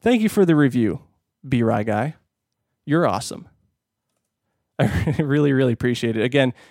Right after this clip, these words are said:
thepodcastdude dot com slash iTunes, leave a review. Uh, if you enjoyed this show, if you wanna hear more shows like this,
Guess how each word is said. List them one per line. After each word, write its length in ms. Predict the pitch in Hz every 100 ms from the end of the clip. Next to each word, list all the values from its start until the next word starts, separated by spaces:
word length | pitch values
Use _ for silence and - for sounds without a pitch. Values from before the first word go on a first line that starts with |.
| _ -
thepodcastdude 520 | 135 139 143 131 135
dot 180 | 123 113
com 180 | 120 113
slash 220 | 117 113
iTunes, 460 | 110 107 107 107
leave 140 | 113 107
a 40 |
review. 320 | 107 110 110 - _ _ _ -
Uh, 160 | 123 117
if 140 | 131
you 80 | 156
enjoyed 300 | 151 147 147
this 100 | 143
show, 300 | - 143 143
if 100 | 135
you 100 | 135
wanna 220 | 127 127
hear 380 | 123 127 127 123
more 240 | 123 127 123
shows 280 | - 127
like 200 | 113 113
this, 320 | 123 120 -